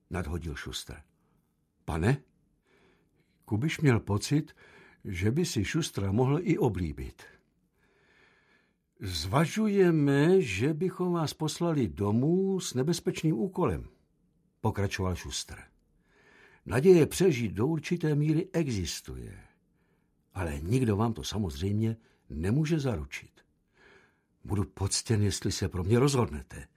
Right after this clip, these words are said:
prohlásil Kubiš bez zaváhání.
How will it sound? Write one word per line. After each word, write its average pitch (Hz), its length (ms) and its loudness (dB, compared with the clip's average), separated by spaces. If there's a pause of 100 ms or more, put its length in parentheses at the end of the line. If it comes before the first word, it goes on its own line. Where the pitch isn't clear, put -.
(500)
prohlásil 101 560 2
Kubiš 85 320 -6
bez 87 200 -4
zaváhání. 76 920 -8